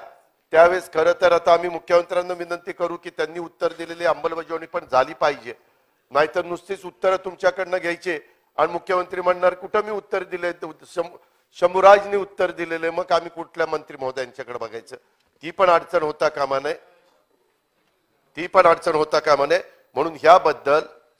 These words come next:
सरकारची काय भूमिका राहणार आहे? खरोखरीच रस्ते बरेचसे म्हणजे दयनीय अवस्था त्या ठिकाणी होती आणि मग accident वाढतात. काही ठिकाणी तुम्हाला speed breaker किंवा आपल्या पुणे मुंबई express हायवेवर बघा, बारक्या, बारक्या, बारक्या पट्ट्या त्या देतात.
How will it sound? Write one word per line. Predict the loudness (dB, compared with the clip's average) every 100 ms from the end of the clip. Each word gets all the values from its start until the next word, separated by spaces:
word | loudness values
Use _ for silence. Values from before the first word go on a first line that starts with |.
| -8 2
सरकारची | 2 4 2 0 -10
काय | -4 0 0
भूमिका | -2 -14 -8 -2 0
राहणार | 0 0 0
आहे? | -2 -6 _ _ _ _ -2
खरोखरीच | 2 2 2 -4 -4
रस्ते | -4 -4 -6 -10 -10 _ _ -6
बरेचसे | -4 -4 -8 -8 -8 -12 _ _ _ _
म्हणजे | -16 -6 -6 -6 -6
दयनीय | -6 -4 2
अवस्था | 4 4 -4 0 0
त्या | 0 -4
ठिकाणी | -10 -8 -8
होती | -8 -12 -6 -4
आणि | -4
मग | -6 -6
accident | -6 -8 -12 -4
वाढतात. | -2 -2 -8 -10 _ _ _
काही | 0 0
ठिकाणी | 0 -4 -4
तुम्हाला | -2 -2 -2
speed | -4 -14 -10
breaker | -8 -4 -4
किंवा | -4 0 0
आपल्या | 2 2 2 0 -12 _ _ _
पुणे | -8 -6
मुंबई | -6 -6 -6
express | -6 -8 -10 -4
हायवेवर | -4 -2 -2 -2
बघा, | -2 -2 -4 0
बारक्या, | 0 0 -4
बारक्या, | -4 -4 -4
बारक्या | -4 -4 -10
पट्ट्या | -10 -8 -10
त्या | -8 -10
देतात. | -12 -10 -8